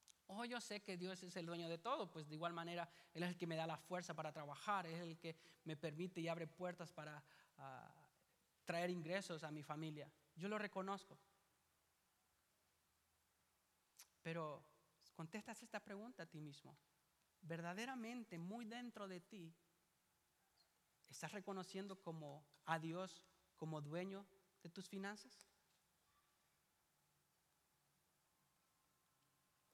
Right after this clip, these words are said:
¿Es así? La semana pasada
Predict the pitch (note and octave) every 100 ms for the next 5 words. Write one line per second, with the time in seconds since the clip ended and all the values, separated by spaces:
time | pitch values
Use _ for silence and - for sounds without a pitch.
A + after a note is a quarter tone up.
0 | - D#3 G3+ - A#3+ - _ _ _ _
1 | _ _ _ _ _ _ _ _ _ _
2 | - _ _ _ _ _ _ _ _ _
3 | E3 D3+ F3+ G#3 G#3+ F#3 G#3+ G#3+ F3